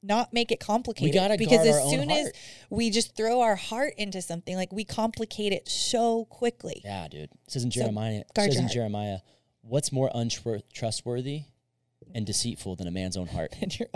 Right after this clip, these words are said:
Speaker 1: own
Speaker 2: 'Cause our
Speaker 1: heart.
Speaker 2: heart, like, the heart wants what the heart wants. Yeah,
Speaker 1: You
Speaker 2: and
Speaker 1: get
Speaker 2: a
Speaker 1: all
Speaker 2: lot
Speaker 1: the
Speaker 2: of times
Speaker 1: feels, yeah.
Speaker 2: that's selfish, and it's so selfish that it hurts other people.
Speaker 1: Well
Speaker 2: Uh, talk about guarding your heart. I had a friend the other day,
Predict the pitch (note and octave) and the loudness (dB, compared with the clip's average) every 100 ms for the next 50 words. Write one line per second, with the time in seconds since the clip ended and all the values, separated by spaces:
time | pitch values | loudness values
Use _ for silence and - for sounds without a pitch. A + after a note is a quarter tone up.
0 | F3 B3 A#3 B3 G3 G3 E3 G3+ - E3+ | 2 8 8 10 8 8 10 10 8 6
1 | F#3 D3+ - C3 F#3 F3+ F3+ F3 D#3+ D#3+ | 8 8 6 8 8 10 8 8 6 8
2 | C#3+ D3+ C#3+ A#2+ - C3+ E3+ C#3 - A3+ | 8 6 4 2 4 8 8 6 6 10
3 | B3+ B3+ F3 D#3+ D3+ G#2+ - - - A3 | 12 12 12 10 8 8 4 0 -2 2
4 | G3+ E3 - E3 D#3+ D3+ D#3 D3 - D3 | 8 8 10 12 10 10 6 6 2 4
5 | C3+ B2+ B2 - C#3+ - E3+ F3 D#3 C#3 | 4 2 -4 -2 0 6 6 8 6 4
6 | C#3 - A#2+ A#2+ B2+ G#2 D3+ C#4+ - - | 4 0 -2 -2 -4 -4 2 4 4 -2
7 | - - - - - D3 C#3 - - C4 | -20 -20 -20 -10 0 0 0 -2 2 2
8 | D#3+ D#3+ C3+ A#2+ D3+ D3 E3+ - C#3 C3 | 4 2 2 -2 0 0 -2 -2 -2 -2
9 | A#2+ A2+ A2 | -2 -2 -2